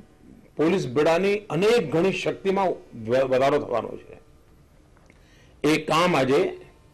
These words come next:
આપણા આ એક નવા લોન્ચિંગને કારણે થઈ રહ્યું છે.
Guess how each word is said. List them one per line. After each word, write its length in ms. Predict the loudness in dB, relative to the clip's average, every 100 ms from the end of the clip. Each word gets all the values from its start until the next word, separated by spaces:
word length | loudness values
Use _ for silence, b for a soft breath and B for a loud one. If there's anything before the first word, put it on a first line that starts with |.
| _ _ -8
આપણા 240 | -2 0
આ 160 | 0 -2
એક 120 | -2
નવા 480 | -2 2 2 0 -2
લોન્ચિંગને 560 | -2 -2 -2 -2 -2 -2
કારણે 280 | -2 -4
થઈ 200 | -6 -10
રહ્યું 220 | -12 -14 -16
છે. 300 | -20 -20